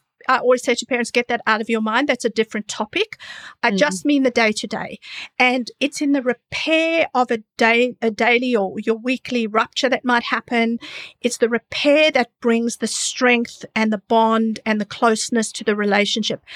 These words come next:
Speaker 1: We teach so much in the repair. We role model what it means to say sorry at we role model what it looks like to make right with someone, not engaging in silent treatment for days or, um, you know, destructive ways of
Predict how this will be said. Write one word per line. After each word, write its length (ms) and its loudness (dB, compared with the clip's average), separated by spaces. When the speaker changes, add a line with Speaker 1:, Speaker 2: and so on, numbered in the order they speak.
Speaker 1:
We 160 0
teach 480 0
so 220 4
much 460 2
in 100 4
the 120 2
repair. 440 0
We 160 0
role 380 4
model 320 0
what 160 2
it 120 -8
means 360 0
to 120 -4
say 220 0
sorry 480 0
at 120 -4
we 200 0
role 240 2
model 320 2
what 160 2
it 80 -4
looks 340 -2
like 160 2
to 140 -4
make 240 0
right 340 0
with 100 -2
someone, 460 -2
not 180 4
engaging 480 2
in 100 2
silent 580 0
treatment 400 -4
for 140 -4
days 640 2
or, 340 0
um, 480 0
you 100 0
know, 140 2
destructive 640 -2
ways 320 2
of 80 -4